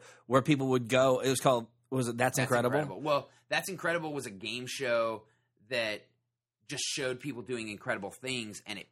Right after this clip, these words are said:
Speaker 2: picked three gamers
Speaker 1: Mm-hmm.
Speaker 2: to be on that show and, and play each other for what they considered the world championship, even though all three of those guys were like, "Look,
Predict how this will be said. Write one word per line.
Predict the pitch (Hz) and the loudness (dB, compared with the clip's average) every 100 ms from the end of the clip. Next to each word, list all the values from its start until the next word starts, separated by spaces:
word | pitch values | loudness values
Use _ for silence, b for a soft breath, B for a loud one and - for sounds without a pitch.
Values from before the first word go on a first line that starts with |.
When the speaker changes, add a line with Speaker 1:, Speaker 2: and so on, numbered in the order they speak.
| - | -12
Speaker 2:
picked | - - _ _ _ | -12 -12 _ _ _
three | 147 139 139 131 120 110 95 _ _ _ _ _ 101 | -12 -8 -6 -6 -6 -8 -14 _ _ _ _ _ -8
gamers | 110 120 110 92 85 80 - - | -4 -4 -4 -8 -8 -10 -10 -6
Speaker 1:
Mm-hmm. | 117 107 107 | -4 -4 -6
Speaker 2:
to | 123 | -8
be | 117 101 | -8 -4
on | 95 104 101 | -2 -2 -4
that | 92 - | -8 -8
show | - 107 98 92 87 80 _ _ _ _ _ | -6 -4 -2 -2 -6 -10 _ _ _ _ _
and, | 101 95 95 92 - - | -10 -10 -10 -14 -16 -20
and | 95 | -20
play | - 107 | -14 -10
each | 95 87 110 | -8 -10 -10
other | 92 92 87 - | -10 -10 -14 -14
for | 87 87 85 85 _ 82 85 | -10 -10 -10 -14 _ _ -16
what | 92 92 | -16 -12
they | 92 | -14
considered | 98 85 101 90 82 | -14 -18 -16 -16 -14
the | 85 | -14
world | 87 85 85 90 | -12 -12 -14 -20
championship, | 92 90 85 82 - 80 76 _ 90 | -20 -20 -18 -20 -18 -18 -18 _ -18
even | 87 87 | -16 -12
though | 85 82 80 _ _ _ _ 110 | -10 -10 -12 _ _ _ _ -4
all | 113 | -4
three | - 120 107 | -4 -6 -4
of | |
those | 95 82 | -6 -10
guys | 90 85 87 | -6 -6 -6
were | 87 | -8
like, | 78 82 | -10 -10
"Look, | 92 82 | -12 -14